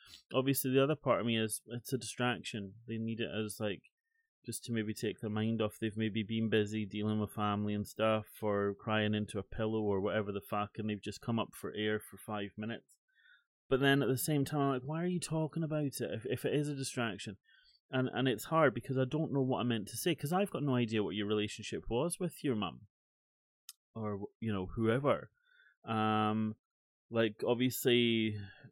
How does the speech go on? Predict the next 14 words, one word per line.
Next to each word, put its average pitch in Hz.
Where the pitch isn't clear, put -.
tying 120
in 110
with 107
my 107
week 107
last 107
week. 113
So 117
it 101
was 117
my 123
birthday 139
last 113
Thursday, 82